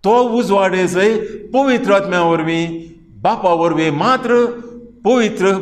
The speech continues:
पुस्तका वरवीं, देवाच्या उतरा वरवीं ये जय. त्याच खातीर जेजू क्रिस्त आयच्या मागण्यांत सांगता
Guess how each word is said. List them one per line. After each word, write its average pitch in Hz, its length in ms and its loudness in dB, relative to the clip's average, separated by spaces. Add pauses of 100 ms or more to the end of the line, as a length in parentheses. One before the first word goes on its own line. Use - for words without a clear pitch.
(220)
पुस्तका 180 500 0
वरवीं, 143 480 -2 (580)
देवाच्या 180 440 -2
उतरा 165 360 -2
वरवीं 131 380 -4
ये 127 160 -6
जय. 123 220 -6 (520)
त्याच 226 260 -2
खातीर 180 640 -2
जेजू 165 300 -4
क्रिस्त 147 380 -4 (760)
आयच्या 196 320 -2
मागण्यांत 147 440 -4
सांगता 131 720 -6